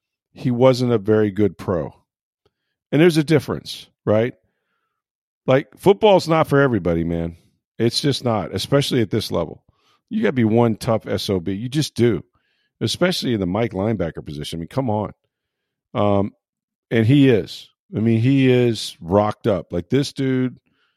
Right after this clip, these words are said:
you know, can run, is thick,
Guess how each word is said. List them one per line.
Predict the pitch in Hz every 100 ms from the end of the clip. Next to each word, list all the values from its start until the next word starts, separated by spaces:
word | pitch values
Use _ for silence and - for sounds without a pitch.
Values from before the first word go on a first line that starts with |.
| _ _ _ _ _
you | 104
know, | 98 82
can | - 82
run, | 85 101 123 131 135 147 135 - -
is | 92 82 - -
thick, | 131 127 - -